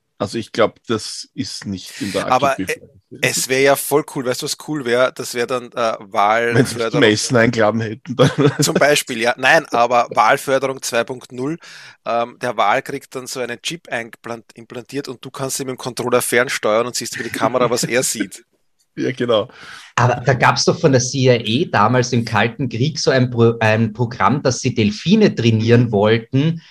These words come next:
Speaker 3: äh, russische U-Boote zu detektieren und zu flaggen.
Speaker 1: Ja.
Speaker 2: Ja, das wär cool, oder? Wenn's sowas machen könntest.
Speaker 3: Ja.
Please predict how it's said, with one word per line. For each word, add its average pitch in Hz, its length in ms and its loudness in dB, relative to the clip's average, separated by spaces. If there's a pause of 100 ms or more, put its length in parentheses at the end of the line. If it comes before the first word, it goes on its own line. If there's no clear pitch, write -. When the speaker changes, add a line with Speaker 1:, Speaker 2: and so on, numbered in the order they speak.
(180)
Speaker 3:
äh, 123 60 6
russische 151 720 2
U-Boote 156 460 0
zu 135 140 -8
detektieren 123 640 2
und 104 120 2
zu 127 140 0
flaggen. 98 580 -2 (380)
Speaker 1:
Ja. 113 220 0 (220)
Speaker 2:
Ja, 135 280 2
das 139 220 -2
wär 139 180 4
cool, 135 160 0
oder? 151 240 4
Wenn's 127 180 0
sowas 123 220 -2
machen 120 240 0
könntest. 127 480 -6 (460)
Speaker 3:
Ja. 370 360 -4